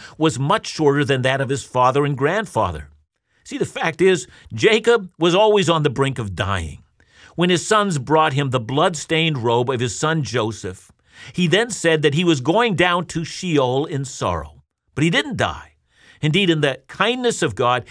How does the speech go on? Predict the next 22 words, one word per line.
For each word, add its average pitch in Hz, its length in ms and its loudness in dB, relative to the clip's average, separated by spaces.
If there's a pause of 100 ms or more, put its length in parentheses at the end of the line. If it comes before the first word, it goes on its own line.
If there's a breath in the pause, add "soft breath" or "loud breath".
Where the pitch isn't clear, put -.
(120)
he's 185 200 -2
been 175 240 -2
allowed 196 500 4
to 180 120 -4
live 175 340 4
long 190 360 4
enough 156 420 0 (260 loud breath)
to 165 100 4
be 160 320 -2
reunited 175 760 4
with 151 140 -2
the 143 100 -2
son 147 340 0
he 127 140 -2
loved, 117 340 0
even 156 260 -2
though 131 160 0
he 120 120 -2
thought 139 240 -6
he 175 60 -8
was 120 180 -8
dead. 156 440 -10